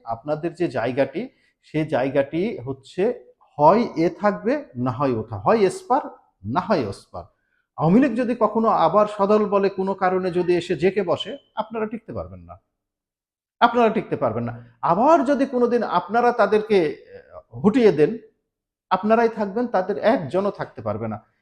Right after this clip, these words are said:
আওয়ামী লীগ যদি কোনোদিন আবার ক্ষমতায় বসে এবং ক্ষমতা থেকে বিতাড়িত হয়, পাঁচ আগস্টে যেমন দলবল লোটা কম্বল নিয়ে তারা চলে গেছে,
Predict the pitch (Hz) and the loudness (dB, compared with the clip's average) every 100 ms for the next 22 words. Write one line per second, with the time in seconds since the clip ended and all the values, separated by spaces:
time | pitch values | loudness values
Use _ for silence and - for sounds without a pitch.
0 | _ 185 220 240 208 220 220 220 247 214 | _ 4 6 4 0 -2 0 0 2 2
1 | 180 247 - 226 220 214 196 196 214 202 | 4 2 2 0 2 2 2 0 -2 -2
2 | 196 190 190 190 185 170 190 170 165 151 | -4 -4 -4 -4 -4 -4 -2 -2 -4 -4
3 | 202 277 190 175 160 165 160 175 160 165 | -6 -4 -4 -4 -4 -6 -8 -8 -6 -6
4 | 156 143 - - 165 180 160 160 147 165 | -8 -12 -6 4 6 6 4 2 4 4
5 | 196 - 180 170 160 147 175 190 165 147 | 4 2 0 2 0 2 0 0 0 -2
6 | 175 160 135 120 202 | -2 -2 -2 -4 -6